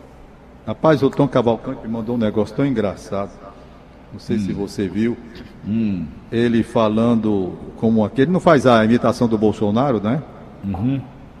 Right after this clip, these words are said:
Speaker 1: Ele levou o Valdones pra lá,
Speaker 2: É o
Speaker 1: pro Valdones
Speaker 2: Bolsonaro.
Speaker 1: tocar sanfona. Você viu, Paulo Oliveira?
Speaker 2: Não vi, não.
Speaker 1: Viu? <laughs> É uma,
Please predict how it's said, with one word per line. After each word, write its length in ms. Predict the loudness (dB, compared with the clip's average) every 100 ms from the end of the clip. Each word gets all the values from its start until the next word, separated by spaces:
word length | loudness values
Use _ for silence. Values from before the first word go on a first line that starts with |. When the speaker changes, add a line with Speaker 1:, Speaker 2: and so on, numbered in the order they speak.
| -12 -4
Speaker 1:
Ele 260 | 0 2
levou 400 | 6 6 6 4
o 40 | 6
Valdones 540 | 6 6 4 4 2
pra 240 | 2 2 4
lá, 140 | 4
Speaker 2:
É 20 |
o 40 | 2
Speaker 1:
pro 60 | 4
Valdones 300 | 6 6 6
Speaker 2:
Bolsonaro. 420 | 6 4 4 4
Speaker 1:
tocar 0 |
sanfona. 680 | 2 -2 -2 -4 -2 -2 -4 -10 -20 -20 -20 -18
Você 240 | 2 4
viu, 220 | 6 2 2
Paulo 280 | 2 2
Oliveira? 280 | 0 -6 -8 -10 -8
Speaker 2:
Não 200 | 6 6
vi, 160 | 8 6
não. 260 | 4 0 -2 -8 2
Speaker 1:
Viu? 200 | 6 6
<laughs> 60 | 6 -4 -4 -4 2 4 4 0 -4 -6 -20 -20 -20 -20 -20 -20 -2
É 140 | 4 6
uma, 160 | 6